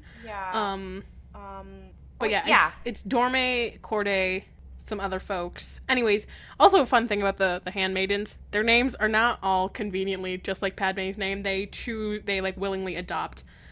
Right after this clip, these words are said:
Speaker 2: um, a new name that is their birth name with the ending of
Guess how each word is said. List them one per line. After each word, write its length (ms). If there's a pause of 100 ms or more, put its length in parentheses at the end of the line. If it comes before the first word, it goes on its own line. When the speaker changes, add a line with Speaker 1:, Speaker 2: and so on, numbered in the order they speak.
(260)
Speaker 2:
um, 440 (560)
a 120
new 240
name 460
that 140
is 380 (180)
their 160
birth 360
name 340 (320)
with 140
the 220 (380)
ending 400
of 220